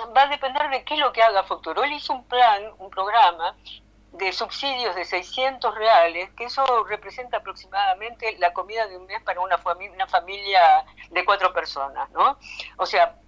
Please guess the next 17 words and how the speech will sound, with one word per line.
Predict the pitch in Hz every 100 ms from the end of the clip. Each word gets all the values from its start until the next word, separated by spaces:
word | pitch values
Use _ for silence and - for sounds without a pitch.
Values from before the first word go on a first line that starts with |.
| _ _
digamos, | 180 160 143 147 - -
eh, | 143 - 147
eh, | 147 143
de, | 143 _ 151
de | 147 -
cuatro | 156 180
personas | - 151 170 196 156
humildes, | 170 247 190 139 -
obviamente, | 170 147 247 240 156 147 143
¿no? | 147 214 - - - - _ -
Este, | 190 175 - 180 170 170 175 175 175 175 170
eh, | 143 - 226 _ -
quizás | 247 - 285
un | 285
poco | 240 254 240
menos, | 202 165 151
de, | 156